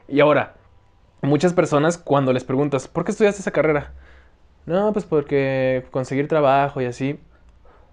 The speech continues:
Y tú dices, "Pero no vas a conseguir trabajo, o sea, no hay oportunidades con eso y así". Antes sí, güey. Antes era muy fácil para nuestros papás tener una licenciatura y tener un trabajo, güey.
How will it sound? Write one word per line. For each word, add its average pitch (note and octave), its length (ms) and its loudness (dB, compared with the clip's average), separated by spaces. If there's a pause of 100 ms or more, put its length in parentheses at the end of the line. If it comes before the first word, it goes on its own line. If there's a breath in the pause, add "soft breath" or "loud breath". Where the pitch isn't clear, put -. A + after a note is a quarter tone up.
(100)
Y D3 60 -6
tú C#3 100 -4
dices, C#3+ 260 0
"Pero B2+ 180 -4
no C#3 80 -4
vas D3+ 120 -2
a E3+ 40 -6
conseguir C#3 260 -6
trabajo, D#3 400 2
o - 20 -6
sea, A#2+ 160 -2
no A#2+ 140 -4
hay C#3 440 2
oportunidades B2 500 -4
con B2+ 160 -4
eso C#3+ 240 -4
y B2 40 2
así". B2+ 300 -4 (220 soft breath)
Antes G3 340 2
sí, D#3+ 160 4
güey. B2+ 240 4
Antes D3+ 220 -4
era G3+ 100 8
muy F3+ 120 6
fácil F3+ 260 2
para C3+ 120 4
nuestros B2 200 -6
papás C#3 260 0
tener D#3+ 140 2
una E3+ 80 4
licenciatura C3 460 0
y D#3 40 4
tener C3 140 -2
un D3 80 -2
trabajo, A#2 320 0
güey. E3 160 -2